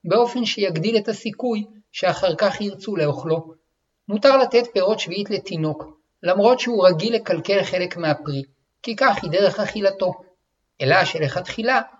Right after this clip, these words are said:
טוב לתת לו בכל פעם מעט, כדי להפחית את החלק שילך לאיבוד.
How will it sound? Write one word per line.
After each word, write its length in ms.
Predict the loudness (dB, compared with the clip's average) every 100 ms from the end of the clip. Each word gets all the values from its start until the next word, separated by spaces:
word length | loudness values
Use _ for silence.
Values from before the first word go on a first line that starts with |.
| _ _
טוב 200 | -2 0
לתת 360 | -2 2 0 2
לו 160 | -2
בכל 320 | -2 -2 -2 0
פעם 220 | 0 2
מעט, 360 | 0 0 -2 -6 -20 _ _ _
כדי 260 | -6 -2 2
להפחית 520 | 2 0 -6 -6 -4
את 140 | -6
החלק 400 | -6 -2 0 0
שילך 540 | -4 -4 -2 0 -2 -4
לאיבוד. 440 | -6 -6 -6 -8